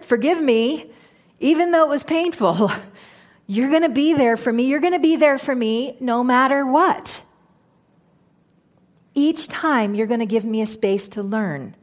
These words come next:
'cause isn't that what I'm here for? I'm learning. So if that's true, and if we're God expressing,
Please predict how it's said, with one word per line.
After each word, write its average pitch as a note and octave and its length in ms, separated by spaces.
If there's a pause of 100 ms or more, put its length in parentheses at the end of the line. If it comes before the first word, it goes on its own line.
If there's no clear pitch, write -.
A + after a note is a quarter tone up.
'cause F#3 200
isn't B3 300
that A3+ 220
what G#3 140
I'm G3+ 160
here B3 160
for? F3 260
I'm E3+ 220
learning. F3+ 480 (1200)
So G3 500
if G#3 240
that's A#3+ 340
true, G#3 460
and E3 160
if F3+ 180
we're A#3 240
God A3 320
expressing, F3+ 920